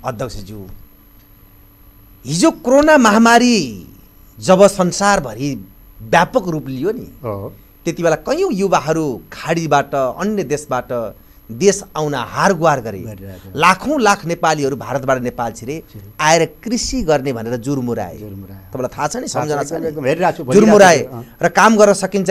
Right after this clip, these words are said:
Speaker 1: कृषिमा लागिन्छ भनेर चाहिँ उनीहरू भए अन्ततगत्वा निराश भएर कतै केही विकल्प नदेखेर त्यो लाखौँ नेपाली फेरि फर्के।
Speaker 2: फेरि फर्केर जानुपर्ने अवस्था सिर्जना।
Speaker 1: यस्तो विषम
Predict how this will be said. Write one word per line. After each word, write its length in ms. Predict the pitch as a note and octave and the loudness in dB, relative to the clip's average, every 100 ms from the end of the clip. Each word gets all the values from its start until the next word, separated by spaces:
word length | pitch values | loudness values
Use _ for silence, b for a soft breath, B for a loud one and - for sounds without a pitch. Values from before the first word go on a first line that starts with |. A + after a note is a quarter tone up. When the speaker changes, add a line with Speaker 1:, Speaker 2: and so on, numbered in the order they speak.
| F#3 | 0
Speaker 1:
कृषिमा 340 | G#3 G3 G#3 F#3+ | -2 -2 2 4
लागिन्छ 420 | D#3+ E3 F3 D#3 | 4 2 0 -2
भनेर 240 | C#3 A#2+ C#3 | -2 -2 -4
चाहिँ 140 | D3 | -2
उनीहरू 160 | C#3+ B2+ | -4 -2
भए 120 | C3 | -4
अन्ततगत्वा 880 | F3 A3 A#3 A#3 G3+ D3+ D3+ - E3+ G3+ | -2 -4 -2 -2 -2 -2 -6 -4 -2 0
निराश 520 | D#3+ D3 E3 F3 E3+ B2 | -2 0 4 4 2 -6
भएर 160 | A#2 D3+ - G3+ | -8 -8 -8 -12
कतै 260 | B3+ D4+ C#4+ | -8 -8 -2
केही 140 | G#3+ | -2
विकल्प 320 | C#3 C#3+ C#3+ C3+ | -2 -4 -4 -4
नदेखेर 440 | B2+ A#2+ G#2+ A2+ | -6 -8 -10 -10
त्यो 360 | D3+ - _ C3 | -12 -16 _ -6
लाखौँ 340 | C3 C3+ - F#3+ | -2 -2 -6 -10
नेपाली 240 | A#2+ A2+ G2+ | -8 -8 -10
फेरि 200 | - G#2+ | -12 -14
फर्के। 160 | G#2 G#2 | -12 -6
Speaker 2:
फेरि 120 | D3+ | -4
फर्केर 300 | A2+ G#2+ A2+ G#2 | -4 -8 -12 -14
जानुपर्ने 320 | G2+ G#2 G#2+ | -16 -16 -16
अवस्था 180 | G2 G#2+ | -18 -18
सिर्जना। 240 | A2+ G2+ F#2+ | -18 -14 -4
Speaker 1:
यस्तो 400 | C#4 - - F4 | -2 -2 2 2
विषम 480 | F#3+ A3 D4+ F#4+ | 2 -2 0 0